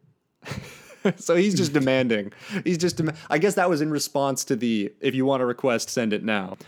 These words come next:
Speaker 2: Well then, that's, uh, I don't, I really, I'm, I'm, I'm, I'm confused, you know? Um, I mean, that's fine, uh, but, uh, is, is it real? Are these people just having a laugh?
Speaker 1: No, I think it's real, and,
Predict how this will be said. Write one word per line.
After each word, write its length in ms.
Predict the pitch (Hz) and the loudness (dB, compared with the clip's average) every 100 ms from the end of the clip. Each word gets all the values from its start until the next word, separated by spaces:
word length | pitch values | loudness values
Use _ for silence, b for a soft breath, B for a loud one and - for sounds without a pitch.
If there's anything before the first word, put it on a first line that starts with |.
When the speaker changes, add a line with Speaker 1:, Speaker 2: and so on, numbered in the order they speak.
| B | B
Speaker 2:
Well 220 | 135 226 233 | 0 2 4
then, 320 | 135 104 156 - | 2 0 -6 -4
that's, 260 | 156 196 - | -2 0 2
uh, 200 | 233 202 | 2 2
I 80 | 180 | 2
don't, 160 | 214 254 | 2 2
I 100 | 208 | 2
really, 360 | 190 254 214 | 2 2 2
I'm, 180 | 151 160 | 2 0
I'm, 220 | 156 151 | -2 -2
I'm, 260 | 151 151 143 - | -2 -2 -4 -4
I'm 140 | 147 | -4
confused, 760 | - 147 - 127 98 - 151 - | -4 -4 -2 -4 -4 -8 -16 -8
you 80 | 127 | -4
know? 240 | 107 107 - - | -4 -4 -10 -4
Um, 320 | 127 123 110 _ | -2 -2 -4 _
I 80 | 127 | -2
mean, 120 | 160 | 0
that's 140 | 196 - | 0 0
fine, 420 | 226 269 240 262 b b b b b | 0 2 0 -2 b b b b b
uh, 340 | 131 143 139 139 135 | 0 2 2 0 0
but, 340 | 160 160 151 - _ - | 2 2 0 -8 _ -8
uh, 300 | 131 123 B B B B _ _ _ _ _ | -8 -6 B B B B _ _ _ _ _
is, 180 | 160 165 | 0 0
is 180 | - 185 | 2 0
it 100 | 185 | 0
real? 500 | 143 170 139 95 - _ _ _ _ - | 0 0 0 -2 -8 _ _ _ _ -2
Are 140 | 147 | 0
these 140 | 156 - | 0 0
people 240 | 175 156 | -2 -2
just 160 | 143 151 | -2 0
having 240 | 139 127 | 0 2
a 60 | 117 | 2
laugh? 460 | 135 123 104 - | 2 2 0 -4
Speaker 1:
No, 240 | 131 127 107 | 2 4 6
I 140 | 156 | 4
think 240 | 202 226 | 4 2
it's 180 | 208 - | 2 2
real, 260 | 143 120 107 | 4 4 4
and, 200 | 127 | 2